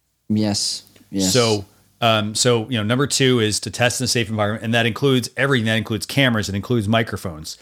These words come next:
Speaker 2: it includes every, every, everything that you're working with in your live streams. Okay, Marco. So, um, so that was the, let me show them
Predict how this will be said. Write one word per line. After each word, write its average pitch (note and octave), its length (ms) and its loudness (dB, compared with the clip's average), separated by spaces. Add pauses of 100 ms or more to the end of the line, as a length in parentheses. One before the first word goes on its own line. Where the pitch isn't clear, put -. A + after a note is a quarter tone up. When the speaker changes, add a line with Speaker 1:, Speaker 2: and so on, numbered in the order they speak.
(340)
Speaker 2:
it - 60 -20
includes A2+ 320 0 (100)
every, C#3+ 460 2
every, B2+ 300 2
everything A#2 480 0
that G#2 160 -4
you're G2+ 160 -2
working G2 500 -4
with F#2+ 340 -6 (360)
in G#2 100 -4
your F#2+ 100 -6
live E2+ 220 -8
streams. - 340 -14 (1120)
Okay, C3 220 4
Marco. A#2+ 360 4
So, A2+ 400 2
um, G#2+ 320 0 (180)
so - 160 0
that B2+ 140 4
was C3 140 -4
the, G#2+ 340 0
let A2 80 -6
me A2+ 80 -4
show G2+ 200 -4
them F2+ 220 -6